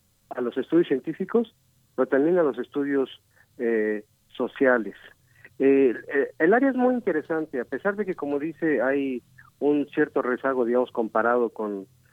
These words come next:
eh, ciudades cercanas, inclusive podríamos comparar, este, la región con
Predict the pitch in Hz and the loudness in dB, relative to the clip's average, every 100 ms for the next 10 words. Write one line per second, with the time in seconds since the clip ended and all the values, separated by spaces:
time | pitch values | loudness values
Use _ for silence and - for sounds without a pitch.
0 | _ - 113 107 107 107 104 101 101 95 | _ -4 -2 0 0 -2 -2 -2 -2 -4
1 | _ _ _ _ _ _ - - 120 127 | _ _ _ _ _ _ -10 2 4 4
2 | 131 127 123 - _ _ - 123 - 131 | 4 0 -2 -18 _ _ -6 -4 0 0
3 | 151 135 110 107 - 117 110 107 110 110 | 0 -2 -6 -8 -4 -4 -2 -4 -2 -4
4 | - 98 92 95 107 104 - _ - - | -6 -12 -8 -4 -4 -4 -10 _ -14 -14
5 | _ _ _ _ - 113 110 117 - 123 | _ _ _ _ -4 0 2 0 2 2
6 | 123 123 - 107 101 | 4 0 -2 -4 -2